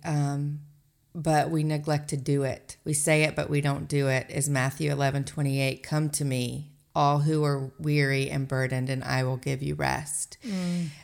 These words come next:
Speaker 1: And when you feel weary, the number one place you should be going is to the arms of your Savior. And,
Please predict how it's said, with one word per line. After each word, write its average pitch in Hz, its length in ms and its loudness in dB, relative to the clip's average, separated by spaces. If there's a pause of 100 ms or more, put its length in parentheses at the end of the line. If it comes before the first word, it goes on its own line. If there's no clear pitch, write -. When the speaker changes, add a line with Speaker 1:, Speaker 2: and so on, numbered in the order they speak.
Speaker 1:
And 156 240 2
when 151 120 2
you 151 140 2
feel 165 240 2
weary, 151 380 4
the 151 100 0
number 143 320 2
one 139 180 0
place 143 360 -2
you 143 40 -2
should 147 200 -6
be 143 100 -2
going 131 440 -2
is 139 160 -6
to 143 140 -2
the 131 80 0
arms 131 320 -4
of 131 120 -6
your 127 80 -4
Savior. - 680 -4 (180)
And, 139 580 0